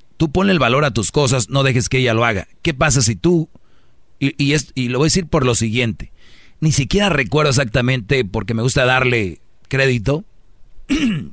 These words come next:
Ah, ya, ya, ya. El, el otro día, <sighs> no rec-, a ver, lo único que sé que el brody cazaba venados. Fíjense, qué profundo es esto.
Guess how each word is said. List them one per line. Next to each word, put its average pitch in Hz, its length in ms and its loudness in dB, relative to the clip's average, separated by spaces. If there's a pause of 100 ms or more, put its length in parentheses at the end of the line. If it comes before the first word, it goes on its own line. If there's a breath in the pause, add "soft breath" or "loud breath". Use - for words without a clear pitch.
(1080 soft breath)
Ah, 151 120 0
ya, 120 200 2
ya, 107 220 0
ya. 95 220 -4 (720 loud breath)
El, 135 420 0 (220)
el 135 180 2
otro 170 260 2
día, 131 400 0 (1040)
<sighs> - 60 -10 (400 loud breath)
no 151 160 2
rec-, 151 220 -2 (100)
a 117 100 0
ver, 101 200 -2 (100)
lo 135 300 0
único 180 280 0
que 117 120 0
sé 131 260 2
que 120 280 0 (200)
el 110 220 -2
brody 135 460 2 (1300)
cazaba 139 460 2
venados. 113 640 -2 (1400)
Fíjense, 156 440 0 (260)
qué 156 100 0
profundo 131 380 0
es 107 80 0
esto. - 200 -6